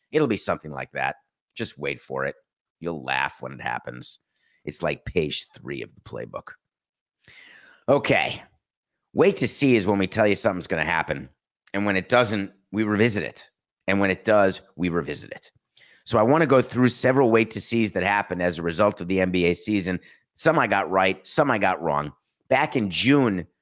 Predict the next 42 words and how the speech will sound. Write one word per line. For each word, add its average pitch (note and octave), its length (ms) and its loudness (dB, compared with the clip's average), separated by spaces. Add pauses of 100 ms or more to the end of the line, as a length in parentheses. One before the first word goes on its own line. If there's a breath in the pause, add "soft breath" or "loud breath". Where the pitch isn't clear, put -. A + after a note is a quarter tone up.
(140)
of F#2+ 120 -2
two C3 160 -2
thousand A2+ 380 0
twenty-two, G#2+ 580 0 (200 loud breath)
you F2 100 -10
can A#2+ 140 -2
go G#2+ 100 4
back A#2 260 0
and A2 80 -2
look A2 120 -2
at - 60 -12
the G2 40 -8
shows A#2+ 340 4
because F#2 400 -2
we G2 240 2
own G#2+ 200 2
'em. D#2 100 -4
They're D#2 140 -2
on F2 100 0
Metalark E2+ 400 -2
right D#2+ 180 0
now. D2 200 -4 (480)
June D#3+ 240 4
twentieth C3+ 480 2
of F#2+ 80 -4
two B2 100 -4
thousand A#2 380 2
twenty-two, G#2 580 -4 (480 soft breath)
the G#2 100 0
Nets B2 380 2
will B2+ 140 4
have B2 180 2
a A2 60 0
better B2 340 2
record A#2+ 400 2
than G#2 140 0
any B2+ 340 0
team B2 400 2
with A#2 240 2
Kyrie A2+ 500 0
Irving. F#2+ 480 0 (760)
Yeah. - 260 0